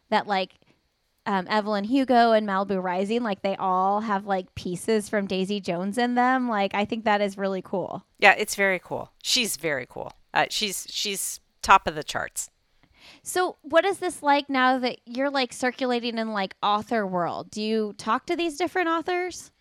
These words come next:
Speaker 2: I don't know Taylor Jenkins Reid, um, but I do know a lot of them. Um, and it's really fun. It's, uh, there's something, I, I, I haven't worked in very many industries, but, um,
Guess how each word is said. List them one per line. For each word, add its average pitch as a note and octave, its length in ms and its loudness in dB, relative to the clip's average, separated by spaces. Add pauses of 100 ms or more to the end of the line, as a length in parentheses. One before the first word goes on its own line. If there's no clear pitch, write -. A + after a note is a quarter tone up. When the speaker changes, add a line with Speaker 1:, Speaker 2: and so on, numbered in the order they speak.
(640)
Speaker 2:
I F#3+ 100 8
don't C4+ 300 10
know E4 100 6
Taylor F3 320 4
Jenkins D#3 400 -4
Reid, C3+ 480 -8
um, D3+ 800 4
but C#3+ 100 6
I D#3+ 120 10
do G3+ 220 -2
know A#3 220 8
a G3+ 60 2
lot F3+ 220 8
of D3+ 160 -6
them. E3+ 320 -6 (180)
Um, D3+ 600 8 (260)
and F#3 580 4 (320)
it's - 240 0
really A3+ 240 0
fun. A3 480 4 (160)
It's, - 340 -2 (600)
uh, A3 80 12 (100)
there's A#3+ 240 6
something, F#4 460 0
I, G#3+ 80 8 (260)
I, G#3 200 6 (260)
I G#3 100 10
haven't G#3+ 280 6
worked E3+ 220 0
in E3+ 80 -6
very D3+ 220 0
many C#3+ 240 -6
industries, C#3+ 540 -6
but, - 500 4
um, D3 460 4